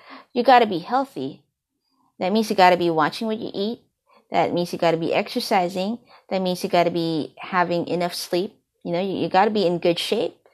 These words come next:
You got to be, you know, uh, mentally in good shape. You've got to be emotionally in, in, in good shape. And so,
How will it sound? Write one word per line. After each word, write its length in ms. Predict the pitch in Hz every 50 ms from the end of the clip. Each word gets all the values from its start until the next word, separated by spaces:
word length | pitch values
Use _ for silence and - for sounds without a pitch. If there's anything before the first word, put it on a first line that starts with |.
| _ _ - - _ _ _
You 120 | 202 196
got 260 | 202 190 180 185 185 -
to 100 | 208 185
be, 420 | - 180 175 170 165 165 156 -
you 140 | - 185 180
know, 240 | 170 156 151 156 147 -
uh, 280 | - 143 156 151 143 139
mentally 640 | 143 143 170 226 330 339 - 262 208 190 175 160 160
in 140 | 151 160
good 200 | 151 170 160 156
shape. 440 | - - - - 160 175 202 226 - -
You've 160 | 170 160 -
got 220 | 170 160 165 -
to 80 | - 165
be 160 | 165 - -
emotionally 720 | 160 175 170 190 277 349 - - 302 240 214 190 185 175 170
in, 240 | 165 165 160 160 156 -
in, 340 | - 165 165 160 151 143 - -
in 140 | 147 156 151
good 220 | 165 160 147 139
shape. 300 | - - 180 190 240 247
And 140 | - 214 220
so, 240 | 214 - 226 214